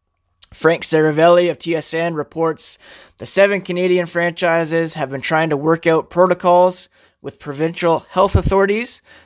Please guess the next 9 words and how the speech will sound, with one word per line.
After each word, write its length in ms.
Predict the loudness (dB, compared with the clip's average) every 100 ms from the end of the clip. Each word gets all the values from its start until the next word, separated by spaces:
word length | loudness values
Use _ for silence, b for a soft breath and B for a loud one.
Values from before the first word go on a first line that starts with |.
| b _
but 240 | -4 0
those 240 | 2 2 0
authorities 600 | -2 0 2 0 -2 -4
have 200 | -6 0
not 380 | 0 0 -6
signed 520 | -6 -2 -2 -2 -6 -14 _ -4
off 300 | -2 -2 -2
on 220 | -4 -4
them 320 | -6 -8 -10